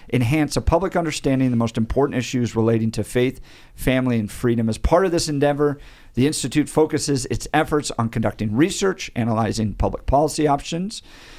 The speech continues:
and sponsoring seminars, conferences, and other activities that involve students, faculty, staff, and outside experts. The Institute and all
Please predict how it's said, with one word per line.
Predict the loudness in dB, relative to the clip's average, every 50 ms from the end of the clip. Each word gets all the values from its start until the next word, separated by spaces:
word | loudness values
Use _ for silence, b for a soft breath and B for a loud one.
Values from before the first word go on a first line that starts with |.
| B B B B
and | 0 0
sponsoring | 0 0 2 2 2 2 0 -2 -2 -2 -2 -2
seminars, | 0 2 2 2 2 2 0 0 0
conferences, | 0 0 0 0 0 -2 -6 -4 -4 -2 -2
and | 0 2
other | 2 2 2 2
activities | 2 0 0 0 0 2 2 2 0 0 0
that | 0
involve | 0 0 0 0 -2 -2
students, | 0 2 2 2 2 -2 -6
faculty, | -2 -2 -2 0 0 0 -2 -2
staff, | -2 0 0 2 2 2 0 -4 -8 B B B B B B
and | 0 0 0 2 2
outside | 2 2 0 0 -2 0 0 0 -2 -2 -2
experts. | -2 -2 -2 -4 -4 -2 -2 -2 -2 -2 -2
The | 0 0 0
Institute | 0 0 -2 -2 0 2 2 2 2
and | 0 -4 0 2
all | 4 6 6 8 8 6 6 2